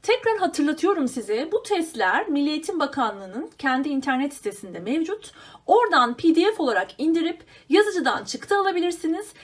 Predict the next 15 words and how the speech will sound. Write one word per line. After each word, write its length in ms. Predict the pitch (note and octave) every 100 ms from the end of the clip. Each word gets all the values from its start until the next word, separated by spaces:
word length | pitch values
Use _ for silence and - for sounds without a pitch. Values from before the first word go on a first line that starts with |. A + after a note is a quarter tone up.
| -
ve 140 | D#4+ C#4
benimle 340 | G#4+ G4+ D4
aynı 300 | F4 G4+ D4+
anda 300 | B3 A#3+ F4+ A#4+
çözebilirsiniz. 960 | - E4+ D4 B3 G#3+ F#3+ F#3 A3 - - _ _ _ _
Buraya 300 | C#4 B4 A4
size 220 | G#4+ G4+
yine 240 | G4+ G4+ G#4
küçük 320 | - B4+ A#4+
bir 60 | F4
link 220 | F4+ -
bırakacağım. 580 | A#3+ A#3 G#3 A3 C#4+ - - _
Bu 140 | A4 A#4
linkten 500 | G#4 - A#4 A4+ D#4+
de 280 | A#3+ F#4+